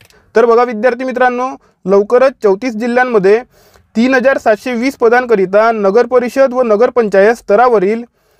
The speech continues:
ग्रुप सी आणि ग्रुप डी पदांची भरती प्रक्रिया सुरू होणार आहे. याबद्दल सुद्धा बघा, खूप महत्त्वपूर्ण माहिती आपल्या Telegram चॅनलवर अपलोड करण्यात येणार आहे, म्हणून बघा, तुम्ही आपलं Telegram चॅनेल जॉईन करून टाका.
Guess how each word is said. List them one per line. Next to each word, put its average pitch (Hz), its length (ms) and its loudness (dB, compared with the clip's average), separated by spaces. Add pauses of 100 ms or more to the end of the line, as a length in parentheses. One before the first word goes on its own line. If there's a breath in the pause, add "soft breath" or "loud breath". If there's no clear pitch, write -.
(200)
ग्रुप 247 320 0
सी 269 240 0
आणि 240 300 0
ग्रुप 208 380 -2
डी 254 120 0
पदांची 220 520 -2
भरती 185 320 -2
प्रक्रिया 208 460 0
सुरू 202 200 -2
होणार 175 260 0
आहे. 131 240 -4 (440)
याबद्दल 233 460 0
सुद्धा 240 260 -2
बघा, 240 300 2 (280)
खूप 254 220 -4
महत्त्वपूर्ण 247 600 -2
माहिती 240 560 -2
आपल्या 220 340 0 (120)
Telegram 214 380 0
चॅनलवर 226 460 0 (100)
अपलोड 214 320 -2
करण्यात 226 340 0
येणार 196 220 2
आहे, 220 220 0 (580)
म्हणून 240 260 -2
बघा, 247 300 2
तुम्ही 233 260 -4
आपलं 233 260 0 (100)
Telegram 208 360 0
चॅनेल 220 300 0
जॉईन 190 220 2
करून 185 260 0
टाका. 151 320 -2